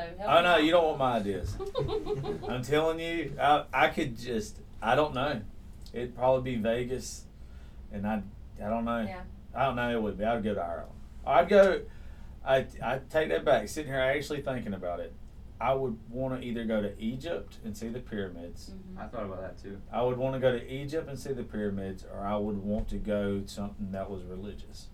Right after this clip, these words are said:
Speaker 2: to have a religious
Speaker 1: Experience like this.
Speaker 2: experience. Yeah.
Speaker 1: Mm-hmm. I mean, think about it. You have a, a chance to go anywhere in the world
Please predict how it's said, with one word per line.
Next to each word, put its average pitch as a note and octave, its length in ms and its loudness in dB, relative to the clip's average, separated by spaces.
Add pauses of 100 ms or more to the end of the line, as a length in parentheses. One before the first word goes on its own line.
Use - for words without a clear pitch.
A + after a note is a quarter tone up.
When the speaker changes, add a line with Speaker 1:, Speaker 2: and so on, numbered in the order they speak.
(460)
Speaker 2:
to G#2+ 100 0
have A2+ 460 4 (120)
a G#2 400 0 (880)
religious C3 680 0
Speaker 1:
Experience B2+ 120 -2
like - 120 -4
this. G#2 220 0 (120)
Speaker 2:
experience. - 140 -12
Yeah. G#2+ 140 0
Speaker 1:
Mm-hmm. F#2 100 -6 (680)
I E4 80 2
mean, F#4 200 0
think A#4 220 2
about G4+ 200 4
it. A3+ 60 -2
You C#4+ 120 0
have B3 140 0
a, A3+ 140 -2
a A#3 40 -2
chance A#3 320 -6
to A#3+ 120 -8
go - 220 0
anywhere F4 360 0
in D#4+ 80 0
the C#4+ 60 -2
world G#3+ 380 -2